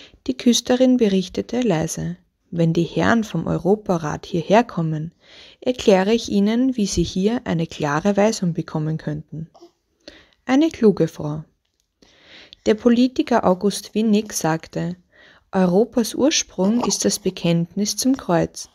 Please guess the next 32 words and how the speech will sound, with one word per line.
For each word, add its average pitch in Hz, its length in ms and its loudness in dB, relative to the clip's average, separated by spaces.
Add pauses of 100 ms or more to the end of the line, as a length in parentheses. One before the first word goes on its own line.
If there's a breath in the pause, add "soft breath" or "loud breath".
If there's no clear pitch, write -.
(760 soft breath)
Dies 277 240 -2
Bekenntnis 208 600 0
schuf - 360 -2
den 185 220 -2
geistigen 175 580 -2
Raum, 170 520 -2 (120)
in 214 180 2
dem 180 320 4
die 175 200 0
Vielfalt 170 720 -2
der 175 80 -4
Völker 175 580 -2
zur - 200 -2
Einheit 175 380 0
verwandelt 160 600 -6
wurde. 160 360 -4 (920 loud breath)
Es 208 220 -2
gibt - 260 0
also 190 220 2
nichts 269 420 -2
Wichtigeres, 190 840 -2
als - 260 -4
dass 180 240 -4
wir 202 100 -4
uns 202 220 0
mit 196 160 -4
dem 165 140 -2
Kreuz 165 400 -2
des - 180 -6
Sohnes 165 400 -2
Gottes - 380 -6
beschäftigen. 175 800 -2